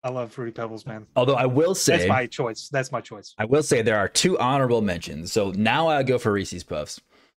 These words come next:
Speaker 2: Honorable mention, Special K cereal. So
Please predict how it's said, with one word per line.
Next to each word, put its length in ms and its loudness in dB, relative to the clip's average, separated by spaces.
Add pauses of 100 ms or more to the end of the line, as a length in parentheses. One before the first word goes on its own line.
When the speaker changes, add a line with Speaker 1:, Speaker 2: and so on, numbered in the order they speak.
(260)
Speaker 2:
Honorable 320 2
mention, 340 -2
Special 380 -4
K 220 -4
cereal. 460 -6 (760)
So 580 0